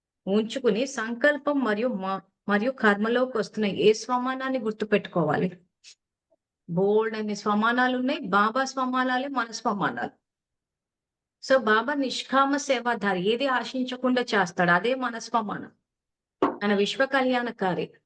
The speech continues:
మనము అదే మన స్వమానం. అంటే ఏంటి? మనల్ని మనం గౌరవించుకోవడం. స్వమానం అంటే సెల్ఫ్ రెస్పెక్ట్. So నన్ను నేను గౌరవించుకోవాలి ఈరోజు.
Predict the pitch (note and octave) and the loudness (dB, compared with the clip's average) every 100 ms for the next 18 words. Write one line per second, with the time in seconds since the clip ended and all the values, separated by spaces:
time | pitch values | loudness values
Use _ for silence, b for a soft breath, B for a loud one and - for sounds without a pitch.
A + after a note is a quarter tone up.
0 | F3 G3 G#3+ C4 C#4+ C4 F#3+ G3 C4 C#4 | 0 4 4 4 0 -2 0 2 2 2
1 | A#3 A#3+ - A#3+ A3 G#3+ F#3+ F3 - _ | 0 -4 -4 -4 0 0 -2 -4 -12 _
2 | _ _ _ _ - A3 A#3+ C#4+ D4 C4+ | _ _ _ _ -2 0 0 -4 -2 0
3 | A#3 B3 C#4+ C#4+ D4 C4+ A#3+ A#3+ B3+ C4 | 2 2 2 0 0 0 2 0 0 -2
4 | - A#3 A3 F3+ - A3+ C4 C#4+ B3 A#3 | -4 -2 0 0 0 2 2 0 -4 -4
5 | A#3+ A#3 A#3 C4+ C4 A#3+ A#3+ C4+ C4 - | -4 -2 -2 0 0 0 0 -2 -2 -2
6 | G#3 E3+ D3 - _ _ _ _ - A#3+ | -4 -4 -8 -8 _ _ _ _ -2 0
7 | G3+ G#3 B3+ C4+ C#4+ C4 B3 B3+ C4+ B3+ | 2 2 0 0 0 -2 -2 -2 -4 -6
8 | - A#3 F#3 C3+ C#3+ C#3 F3 C#3+ | -2 0 0 0 -2 -4 -6 -10